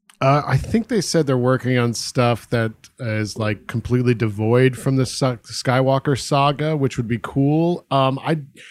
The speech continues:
I feel like they did some big press rollout and they announced stuff, but I think some stuff has been since rescinded. So I have no idea.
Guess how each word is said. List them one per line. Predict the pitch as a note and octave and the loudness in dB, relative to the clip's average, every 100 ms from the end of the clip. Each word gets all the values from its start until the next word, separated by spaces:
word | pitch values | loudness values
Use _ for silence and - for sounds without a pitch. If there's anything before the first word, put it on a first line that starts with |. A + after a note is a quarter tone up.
| - - | -20 -10
I | - | -4
feel | C#3+ C#4+ | -4 -2
like | C4 | -2
they | F#3+ | -2
did | D3+ F#3 | -2 -4
some | - D#3+ | -2 -4
big | D#3+ D3 | -2 -4
press | - C#3+ C3+ - | -2 0 0 0
rollout | C3 B2+ B2+ B2+ | -2 2 2 2
and | A#2+ | 0
they | A#2 | -4
announced | A2+ A#2 B2 A#2 | -4 -4 -6 -8
stuff, | - B2 A2+ | -6 -4 -4
but | A#2 | -6
I | |
think | A2 C#3 C#3 | -6 -6 -6
some | - B2+ | -4 -6
stuff | - B2+ - | -4 -4 -4
has | A2+ | -6
been | - A2 G#2 G2 | -4 -6 -6 -10
since | - - B2 A2 | -10 -4 -4 -4
rescinded. | A2+ G#2+ - A#2+ A#2 A#2 A#2 | -10 -8 -4 -4 -2 -4 -4
So | G#2 B2+ | -4 -4
I | A2 C#3+ | 0 0
have | C#3+ | 0
no | B2+ B2 | -2 -2
idea. | A#2+ A2+ G#2 A2+ A2 A2 G#2 | 0 -2 -4 -2 0 -2 -4